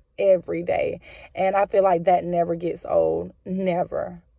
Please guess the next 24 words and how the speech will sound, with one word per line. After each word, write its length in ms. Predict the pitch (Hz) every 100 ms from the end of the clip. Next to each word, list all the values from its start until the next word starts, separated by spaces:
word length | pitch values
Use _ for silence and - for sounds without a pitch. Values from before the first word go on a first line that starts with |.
| -
Never. 480 | 180 185 180 175 -
That 200 | 196 190
never 300 | 175 170 170
gets 240 | 175 175
old. 200 | 175 170 160
And 80 |
I'm 140 | 190 190
telling 280 | 214 190 180
y'all 220 | 175 165
that 240 | 165 -
for 280 | - 185 175
a 40 |
fact. 300 | 175 - 143 -
It 120 | 185
never 280 | 175 175 175
gets 240 | 175 180
old. 240 | 175 165 175
My, 300 | 185 196 202 - - - -
um, 180 | 190
the 100 | 190
father 360 | 185 196 208 190
of 80 | 190
my 180 | 190 190
kids 500 | - 233 226 196